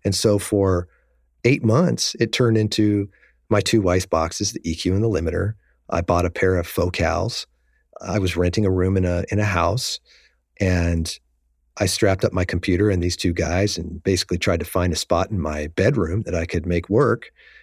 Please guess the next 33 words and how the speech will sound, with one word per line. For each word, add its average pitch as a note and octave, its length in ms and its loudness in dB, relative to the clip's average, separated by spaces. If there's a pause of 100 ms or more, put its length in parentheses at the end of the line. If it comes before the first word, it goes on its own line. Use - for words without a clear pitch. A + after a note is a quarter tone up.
(140)
And G2 160 2
it G2+ 120 -2
turned G2 320 2
into F#2 540 2
headphones, G#2 880 0 (420)
iPod F#2+ 400 0
dock, F#2+ 440 0 (460)
these F2+ 380 2
focals, G2 800 0
and E2+ 480 -2 (220)
telling G2 280 2
people, G2 460 2 (320)
"Well, A#2 100 4
you A#2+ 40 4
know B2 120 4
what? C#3 140 2
I G#2 60 2
can't D3 320 0
do B2+ 160 4
an A2 60 4
attended G2+ 380 0
session B2 380 2
right F#2 220 0
now, F2 220 0
but F2 140 -2
I E2 160 -10
can G#2 300 0
give F#2+ 200 2
you G2 160 0
a E2 100 -2
really F#2 300 0
good F2 240 -2
deal." D#2+ 380 -4